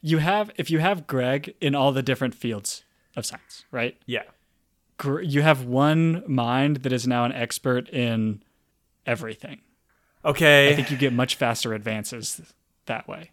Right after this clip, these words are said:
Speaker 2: I think this is fair. I think this is less fun, though, than just, like, my barber is a hive mind and can give me the latest fashion that they're doing in China.
Speaker 1: <laughs>
Speaker 2: Like, I want the Beijing cut, please. You know what
Speaker 1: The
Speaker 2: I
Speaker 1: t-,
Speaker 2: mean?
Speaker 1: okay, the tough thing, the tough thing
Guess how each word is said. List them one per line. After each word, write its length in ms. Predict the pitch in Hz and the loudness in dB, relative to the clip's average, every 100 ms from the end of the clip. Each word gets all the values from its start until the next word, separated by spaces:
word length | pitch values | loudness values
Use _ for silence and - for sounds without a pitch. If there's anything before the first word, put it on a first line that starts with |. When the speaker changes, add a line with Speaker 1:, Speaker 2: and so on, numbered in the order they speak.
| - | -8
Speaker 2:
I 120 | 139 | -6
think 320 | 131 156 165 | -4 -4 -2
this 220 | 180 170 180 | -4 -4 -6
is 160 | 160 | -8
fair. 680 | - - 139 131 131 131 131 139 | -6 2 4 4 2 0 -2 -4
I 100 | 135 | -4
think 240 | 151 151 | -6 -6
this 140 | 165 180 | -6 -4
is 120 | 151 | -2
less 300 | 147 143 - | 2 0 0
fun, 500 | - - 117 127 156 | -8 -2 -2 0 -4
though, 320 | 170 180 190 | -2 0 -2
than 260 | 185 143 127 | -2 -4 -4
just, 300 | 135 123 - | -4 -4 -4
like, 340 | 123 113 - - | -4 -4 -10 -14
my 220 | 113 117 | -6 -4
barber 540 | 107 113 107 113 127 135 | -4 -4 -2 -2 0 0
is 120 | 139 | 0
a 60 | 139 | -2
hive 400 | 135 143 151 143 | 0 0 0 -2
mind 400 | 165 165 170 165 | -6 -6 -6 -8
and 200 | 139 120 | -10 -8
can 160 | 117 | -10
give 200 | 110 110 | -6 -6
me 120 | 113 110 | -4 -4
the 160 | 110 | -4
latest 480 | 104 101 104 101 - | -2 -4 -4 -6 -8
fashion 640 | 113 98 98 - 110 110 | -8 -6 -8 -8 -10 -10
that 180 | 107 104 | -12 -10
they're 140 | 107 101 | -8 -8
doing 280 | 107 101 101 95 | -8 -8 -10 -10
in 100 | 107 | -10
China. 680 | - 101 98 110 135 143 _ | -6 -6 -6 -8 -8 -12 _
Speaker 1:
<laughs> 40 | |
Speaker 2:
Like, 220 | 117 104 - - - | -10 -8 -16 -14 0
I 120 | 143 | 4
want 240 | 170 180 | 4 4
the 100 | 165 | 2
Beijing 540 | 135 127 113 117 98 90 | 4 2 2 -4 -4 -10
cut, 300 | 110 - _ | -14 -16 _
please. 560 | - 110 - 120 - - _ _ _ | -16 -14 -14 -16 -16 -18 _ _ _
You 120 | 131 | -2
know 100 | 139 147 | 4 4
what 20 | |
Speaker 1:
The 60 | |
Speaker 2:
I 40 | 143 | 4
Speaker 1:
t-, 100 | 139 | 2
Speaker 2:
mean? 100 | 143 165 | 2 2
Speaker 1:
okay, 160 | 208 | 2
the 100 | 190 | 0
tough 280 | 175 196 220 | -2 -2 -4
thing, 400 | - 208 233 226 - _ | -2 -4 -2 -6 -10 _
the 80 | 160 | -6
tough 260 | 156 220 214 | -2 -4 -2
thing 400 | 214 226 220 | -4 -4 -6